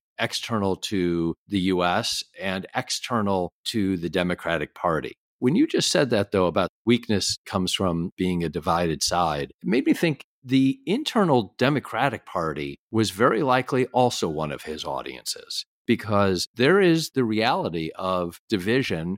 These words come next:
on the Democratic side between progressives and moderates around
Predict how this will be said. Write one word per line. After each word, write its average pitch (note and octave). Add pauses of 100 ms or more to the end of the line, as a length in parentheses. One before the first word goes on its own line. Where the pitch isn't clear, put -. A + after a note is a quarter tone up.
on A2+
the D#3
Democratic F#2
side D#2 (140)
between F#2+ (140)
progressives G2+
and F#2
moderates F2 (120)
around F#2